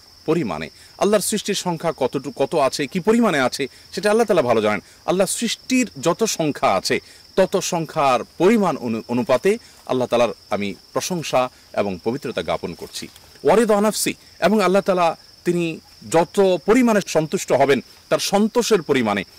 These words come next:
তিনি তার যত বান্দার উপরে সন্তুষ্ট হবেন, তার যত সংখ্যা হবে,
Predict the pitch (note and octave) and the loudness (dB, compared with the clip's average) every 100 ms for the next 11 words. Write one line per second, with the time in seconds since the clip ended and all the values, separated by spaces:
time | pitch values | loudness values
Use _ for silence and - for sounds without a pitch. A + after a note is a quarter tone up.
0 | - - E3+ D#3 C3+ A2 - G3 G#3 F3+ | -6 -4 -2 0 0 -2 -2 0 2 2
1 | F3 F3+ D#3+ E3 - D#3 D3+ - D3+ D3 | 2 0 0 -4 -4 -4 -4 0 2 2
2 | B2+ - - F3 F3+ F#3 F3+ - F#3 F#3+ | -2 -8 -4 -2 0 -2 -2 -2 0 2
3 | D#3+ D#3+ | 2 4